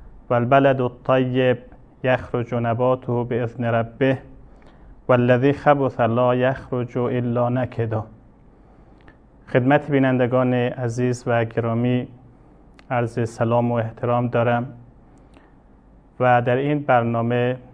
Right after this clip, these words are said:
مقدم عزیزان رو گرامی می‌دارم. با بیان احکام خانواده، بحث معیارهای انتخاب همسر رو خدمت شما عزیزان ارائه می‌کردم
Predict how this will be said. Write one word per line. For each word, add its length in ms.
مقدم 400
عزیزان 540
رو 80
گرامی 440
می‌دارم. 600
با 120
بیان 420
احکام 800
خانواده، 920
بحث 380
معیارهای 1300
انتخاب 600
همسر 560
رو 300
خدمت 680
شما 300
عزیزان 560
ارائه 260
می‌کردم 680